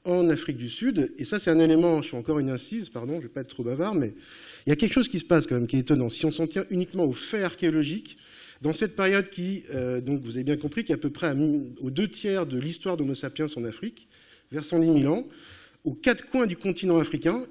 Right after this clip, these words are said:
et ça représente des milliers de kilomètres, il y a un phénomène qui se produit à l'échelle de vingt, trente mille ans, qui est quelque chose qu'on n'a pas documenté avant, la récolte de petits coquillages et, euh,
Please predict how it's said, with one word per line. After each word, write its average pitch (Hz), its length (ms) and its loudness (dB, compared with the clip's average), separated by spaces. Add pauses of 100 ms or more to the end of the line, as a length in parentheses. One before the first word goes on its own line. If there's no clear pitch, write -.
(120)
et 120 320 0
ça - 180 -8
représente 151 400 -4
des 127 120 -2
milliers 165 400 0
de 170 60 -8
kilomètres, 175 560 -2 (440)
il 127 80 -2
y 175 40 4
a 208 60 4
un 214 60 4
phénomène 175 360 4
qui 156 120 -6
se - 60 -12
produit 151 320 2
à 160 40 6
l'échelle 147 380 2
de 127 80 0
vingt, 143 180 0
trente 143 300 -8
mille 120 120 0
ans, 151 180 -2 (520)
qui 151 200 0
est 220 260 4 (260)
quelque 175 180 -2
chose 170 180 0
qu'on 127 120 -4
n'a 127 180 0
pas 190 160 0
documenté 151 460 0
avant, 139 500 -2
la 131 300 -4
récolte 180 720 0 (420)
de 123 100 -2
petits 208 280 -6
coquillages 165 640 -4 (720)
et, 214 340 4 (100)
euh, 120 420 0